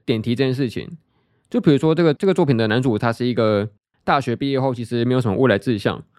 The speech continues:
然后他跑去当那个便利商店店员，然后有一次就在意外的遇到一个女生，叫做那个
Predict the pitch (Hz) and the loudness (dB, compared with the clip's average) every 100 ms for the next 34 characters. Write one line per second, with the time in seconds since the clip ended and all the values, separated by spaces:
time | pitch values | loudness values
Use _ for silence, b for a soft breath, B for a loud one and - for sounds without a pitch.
0 | _ 107 113 131 127 104 117 110 117 110 | _ -4 0 0 0 0 0 -2 -2 -4
1 | 127 120 113 113 110 120 92 50 - _ | -4 -4 -4 -4 -2 -2 -2 -6 -12 _
2 | _ _ _ _ 143 151 123 127 151 151 | _ _ _ _ 2 4 2 0 -2 0
3 | 139 131 165 156 143 120 139 135 123 113 | 2 2 0 0 0 0 0 0 0 -4
4 | 101 110 117 120 117 117 107 101 | -4 -4 -2 0 0 2 2 2